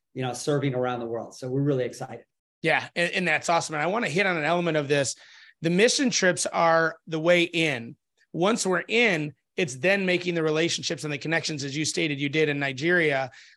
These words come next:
Speaker 2: where we can get with leaders and help them understand it. 'Cause we learned this in Europe. We brought chiropractic to Europe, but we didn't do it the right way. And now we've been chasing our tail ever since.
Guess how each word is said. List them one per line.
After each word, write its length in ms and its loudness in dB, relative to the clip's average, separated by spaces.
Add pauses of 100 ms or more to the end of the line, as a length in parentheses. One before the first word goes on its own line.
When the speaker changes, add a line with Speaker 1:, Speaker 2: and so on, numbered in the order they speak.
(100)
Speaker 2:
where 200 4
we 160 2
can 260 -2
get 300 2
with 220 0
leaders 580 0
and 160 -8
help 260 0
them 160 -4
understand 500 -2
it. 100 -10
'Cause 140 -2
we 100 2
learned 260 4
this 180 0
in 100 -2
Europe. 360 -2 (460)
We 100 4
brought 400 4
chiropractic 580 2
to 100 -6
Europe, 300 2
but 80 -6
we 100 -4
didn't 340 -2
do 100 4
it 100 0
the 100 -4
right 240 2
way. 260 2
And 120 -2
now 200 0
we've 220 0
been 140 -4
chasing 420 -2
our 120 2
tail 560 2 (360)
ever 260 2
since. 500 -2